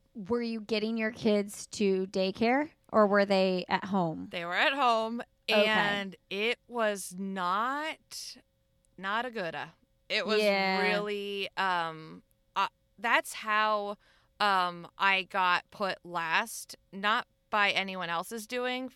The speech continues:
Speaker 2: for sure myself. And three kids later doing that, I was like, "Oh my God, who even am I? What am I? Where am I?" And I don't know why it, like,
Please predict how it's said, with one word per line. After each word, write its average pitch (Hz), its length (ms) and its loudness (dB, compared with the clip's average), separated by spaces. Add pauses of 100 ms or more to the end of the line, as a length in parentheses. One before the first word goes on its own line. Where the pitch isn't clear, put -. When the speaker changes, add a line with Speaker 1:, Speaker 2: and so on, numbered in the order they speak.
(160)
Speaker 2:
for 202 140 -4
sure 185 340 -4
myself. 165 720 -6 (380)
And 208 240 0
three 226 300 -8
kids 214 320 -8
later 196 560 -4
doing 208 400 -6
that, 240 280 -4
I 190 180 0
was 196 240 -8
like, 175 340 -2
"Oh 180 140 -4
my 262 200 -2
God, 170 580 -2 (100)
who 285 260 -6
even 262 320 -4
am 185 220 2
I? 170 340 -2
What 202 260 2
am 185 220 2
I? 160 380 -2
Where 208 260 2
am 180 240 -2
I?" 160 360 -8 (460)
And 240 160 2
I 208 140 0
don't 302 220 0
know 262 160 0
why 208 340 0
it, 202 220 -2
like, 202 160 -2